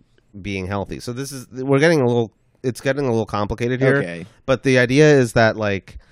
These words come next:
Speaker 1: I mean, it's not, it's not a bad question. It's a really good question. Um, <laughs> but it's, like, also, like, y-, if your personal decision is to, like, "Oh, I'm gonna, like,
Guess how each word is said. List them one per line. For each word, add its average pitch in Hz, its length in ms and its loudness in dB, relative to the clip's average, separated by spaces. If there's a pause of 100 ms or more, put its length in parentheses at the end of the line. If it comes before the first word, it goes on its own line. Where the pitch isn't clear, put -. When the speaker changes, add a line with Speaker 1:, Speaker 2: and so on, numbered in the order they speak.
(160)
Speaker 1:
I 131 80 2
mean, 156 120 6
it's 151 160 -2
not, 165 220 2
it's 135 180 -2
not 175 100 2
a 147 40 2
bad 123 220 4
question. 107 340 0
It's 82 100 -2
a 117 60 4
really 104 280 4
good 90 120 -4
question. - 360 -4 (560)
Um, 101 440 2 (280)
<laughs> - 0 - (540)
but 117 920 2
it's, 143 160 2
like, 151 260 2
also, 143 300 6
like, 127 340 0 (220)
y-, 139 340 -4
if 143 120 -4
your 175 100 6
personal 170 360 4
decision 123 400 2
is 101 140 0
to, 110 140 2
like, 101 220 0
"Oh, 117 140 2
I'm 113 200 4
gonna, 123 240 -2
like, 95 360 -2